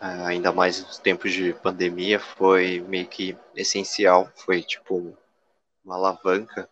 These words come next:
pra potência, pra comunidade periférica de minoria, porque foi a comunidade que mais foi impactada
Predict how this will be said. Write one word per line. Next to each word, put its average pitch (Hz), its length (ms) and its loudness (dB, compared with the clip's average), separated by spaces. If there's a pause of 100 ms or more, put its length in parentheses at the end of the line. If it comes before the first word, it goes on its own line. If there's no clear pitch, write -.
pra 92 100 -2
potência, 92 580 -4
pra - 160 -6
comunidade 90 640 -2
periférica 90 720 2
de 90 160 -10
minoria, 90 580 -6 (680)
porque - 220 -6
foi 104 200 6
a 101 80 8
comunidade 104 640 -2
que - 100 -8
mais 101 220 0
foi 110 140 -8
impactada 92 760 2